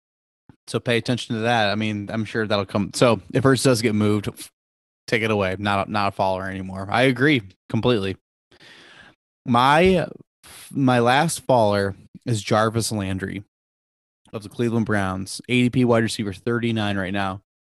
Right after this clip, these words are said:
Guys, I have no interest in drafting Jarvis Landry.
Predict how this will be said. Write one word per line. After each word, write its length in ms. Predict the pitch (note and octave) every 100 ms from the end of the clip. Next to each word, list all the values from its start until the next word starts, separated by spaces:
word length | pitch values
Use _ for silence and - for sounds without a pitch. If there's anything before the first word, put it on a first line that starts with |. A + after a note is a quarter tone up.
| _ _ _ _ _ _ - - -
Guys, 280 | - A#2+ B2+
I 80 | B2
have 180 | A#2 G2+
no 260 | A2 A2
interest 440 | A2 G2+ G#2+ - -
in 60 |
drafting 400 | G#2+ G#2+ G2+ G#2
Jarvis 360 | G2+ G2 F#2+ F#2+
Landry. 400 | G2+ F#2+ G2 F#2